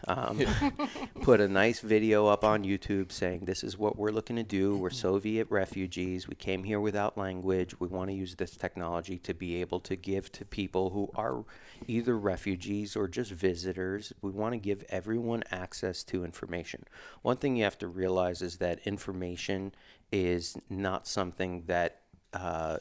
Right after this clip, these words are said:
Speaker 1: is privileged, meaning that information can't be copywritten, information cannot have intellectual property rights. Information, once it's out there, is just available to everyone equally.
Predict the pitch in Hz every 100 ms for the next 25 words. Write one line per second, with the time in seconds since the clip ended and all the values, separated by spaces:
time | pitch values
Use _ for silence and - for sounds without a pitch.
0 | - _ 104 85 - _ - 95 - 82
1 | - - - 95 92 90 90 87 90 -
2 | _ _ 117 117 123 107 98 - 101 95
3 | 92 - - 104 107 - - 101 98 95
4 | 98 - 98 95 - - - _ 110 104
5 | - 104 92 - 98 92 87 95 90 92
6 | 110 98 90 104 92 104 90 - 107 98
7 | - 87 - 95 95 92 92 95 - -
8 | - - _ 120 123 135 113 110 - 110
9 | 98 101 - 98 95 90 - 92 90 -
10 | 98 85 - 90 92 85 90 87 82 82
11 | - - 92 87 92 92 95 85 - 90
12 | - 85 76 -